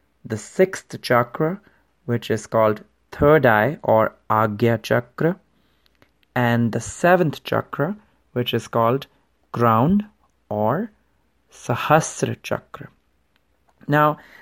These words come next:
the element of this chakra is thought, and the Sanskrit name is Sahasra, which means thousandfold. In fact, it could also mean way more than thousand.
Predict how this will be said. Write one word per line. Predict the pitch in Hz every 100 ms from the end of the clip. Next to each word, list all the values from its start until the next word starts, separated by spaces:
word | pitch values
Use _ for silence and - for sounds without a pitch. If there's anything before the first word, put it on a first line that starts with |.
| -
the | 131 -
element | 143 180 202 208
of | 196 185
this | 151 -
chakra | - 123 120 127 120 -
is | 117 110 107 _ -
thought, | - 113 - - - _ _ _ _ _ -
and | 120 117 113 113 113 _ _ _ _ -
the | 110 110
Sanskrit | 107 - 131 143 - 135
name | 123 117 110
is | 113 - _ _
Sahasra, | - 131 117 135 135 - - - - _ _ _
which | - 123 -
means | 120 120 117 -
thousandfold. | - 127 120 107 107 101 - - - - -
In | 110
fact, | 110 110 113
it | 104
could | 110
also | 104 101 113
mean | 104 104 -
way | 117 110
more | 104
than | 104 104
thousand. | 107 117 113 117